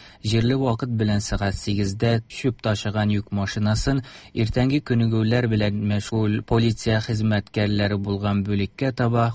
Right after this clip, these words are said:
куган. Машина баганага бәрелүгә, һөҗүмчеләр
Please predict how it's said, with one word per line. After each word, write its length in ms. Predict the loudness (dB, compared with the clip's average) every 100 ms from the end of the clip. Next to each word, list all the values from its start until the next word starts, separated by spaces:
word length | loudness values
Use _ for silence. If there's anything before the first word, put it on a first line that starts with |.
| -6
куган. 500 | -4 -2 0 -2 -4 -10 -20 -12 -2
Машина 540 | 0 0 0 2 2
баганага 480 | 2 2 2 2 2 0
бәрелүгә, 800 | 0 0 0 -2 -2 0 0 -2 -6 -4
һөҗүмчеләр 640 | -2 -2 -4 -2 0 0